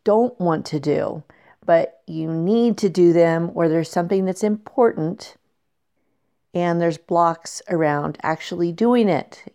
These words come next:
You know, accounting comes to <laughs> mind, doing the dishes comes to mind. There's a lot of things that are, <laughs> you know, just not fun, but they have to get done. So whatever it is, you can choose something that,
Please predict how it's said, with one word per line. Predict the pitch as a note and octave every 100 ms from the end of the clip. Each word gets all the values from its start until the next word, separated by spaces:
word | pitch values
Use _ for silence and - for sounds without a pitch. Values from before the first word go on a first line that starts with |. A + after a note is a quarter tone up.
| -
You |
know, | E3 D#3+ D#3+ D#3+ _
accounting | - F3 A3 G#3+ G#3 F3+
comes | E3 D#3 D#3
to | -
<laughs> | F3 F3
mind, | D#3+ D#3 E3+ G#3 _ _ _ _
doing | G#3 G#3+ A3+
the |
dishes | G#3+ A#3+ A3 F#3+ D#3+ -
comes | - E3 D#3+ -
to | E3+
mind. | D#3 D3+ D#3 - - - - _
There's | A#3+ C4
a |
lot | B3+ C4 B3+
of | C4
things | A#3 F#3 F3
that | F3 E3+ -
are, | F#3 D#3 -
<laughs> |
you | F#3+ G3+
know, | C4+ B3 G3
just | F3+ F#3+ F#3+
not | - G3 - _ _
fun, | A3 D#4+ G1+ G1+ - - - - - _
but | G3+ G#3 - _
they | G3 G#3+
have | G#3 G3+
to | G3+
get | G3 G3
done. | G3+ D3 E3 - - _ _ _
So | _ - G#3+ G3+ F#3+ F#3+ - -
whatever | - F#3 G#3+ - - A#3+ D#4 D#4
it | D4 -
is, | G3 E3+ D#3+ G#3+ - _ _ _ _
you | - G#3+
can | C#4 B3+
choose | - B3 B3 A#3+
something | A3+ G#3+ A#3 A3+
that, | G#3 F#3+ -